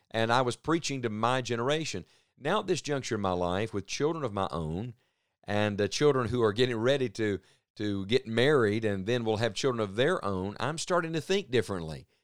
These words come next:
It's not just about my generation, it's about the next generation. Oh no, it's not even just about that generation, it's about the generation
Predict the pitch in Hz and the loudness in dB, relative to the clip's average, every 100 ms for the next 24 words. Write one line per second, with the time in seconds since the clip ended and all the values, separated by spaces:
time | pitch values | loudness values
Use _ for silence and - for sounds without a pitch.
0 | _ _ - 127 139 170 180 202 156 120 | _ _ -6 -4 2 2 2 -4 -2 2
1 | 110 98 95 104 190 135 110 90 80 78 | 2 2 2 2 2 0 -2 0 -2 -2
2 | - 107 113 123 131 120 123 160 190 - | -4 -4 -4 0 0 0 -2 -4 -6 -6
3 | 104 90 82 - - 151 147 117 - _ | -4 -2 -2 -4 -2 0 0 -4 -8 _
4 | 147 - 185 190 170 139 131 - 123 107 | -6 -2 0 2 2 0 -2 0 0 0
5 | 127 196 160 151 101 87 78 76 95 113 | -2 -4 -2 0 2 2 2 -2 -4 -4
6 | - 110 110 110 98 95 117 127 120 120 | -4 -2 2 2 0 -2 0 2 4 4
7 | 110 120 110 | 2 -2 -4